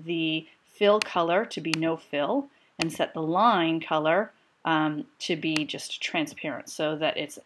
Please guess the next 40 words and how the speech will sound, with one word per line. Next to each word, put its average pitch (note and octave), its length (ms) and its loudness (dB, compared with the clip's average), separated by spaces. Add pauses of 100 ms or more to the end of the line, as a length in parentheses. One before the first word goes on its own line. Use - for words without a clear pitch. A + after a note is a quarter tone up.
actually D#3+ 320 -4
not D3+ 260 -2
visible. C#3+ 540 -10 (460)
Okay, D3 560 -6 (320)
so F#3+ 380 8 (200)
it's B3 200 8
here, B3+ 600 2
although F3+ 480 4
once F3+ 420 0
we F3 200 0
click - 460 -2 (100)
away G3 360 6
from E3+ 180 -2
it, - 140 -2
you E3 80 -6
can't - 320 -2
see - 220 -6
it D#3+ 80 -4
anymore. B2+ 380 -6
But - 140 -6
once A#3 180 0
we C4+ 80 -4
click G#3+ 340 -4
on F3+ 220 2
it, - 320 -6
you F3+ 100 -6
can E3+ 160 -4
still F#3+ 280 -2
get E3+ 300 2
at E3 180 2
it. - 120 -10
You D#3+ 80 -12
just F3 160 -12
have E3+ 120 -8
to D#3+ 60 -14
play F3 180 -4
around D#3 240 -2
to D#3+ 60 -18
find D3+ 360 -2
it. - 180 -8